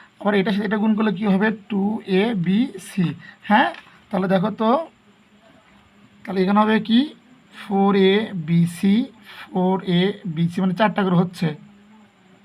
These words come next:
ফোর এ বি সি।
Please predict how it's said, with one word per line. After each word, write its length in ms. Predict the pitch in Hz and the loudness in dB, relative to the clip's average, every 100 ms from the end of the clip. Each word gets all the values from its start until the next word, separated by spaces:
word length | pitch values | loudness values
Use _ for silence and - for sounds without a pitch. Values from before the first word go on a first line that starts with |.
| 202 _ _ _ _ - _ - - | -20 _ _ _ _ -20 _ -20 -14
ফোর 380 | - 175 175 185 185 180 | -2 0 0 0 0 0
এ 20 | 302 - - 165 147 | 0 -10 -12 -8 2
বি 140 | 185 294 - - | 4 4 -2 -6
সি। 160 | 214 | -2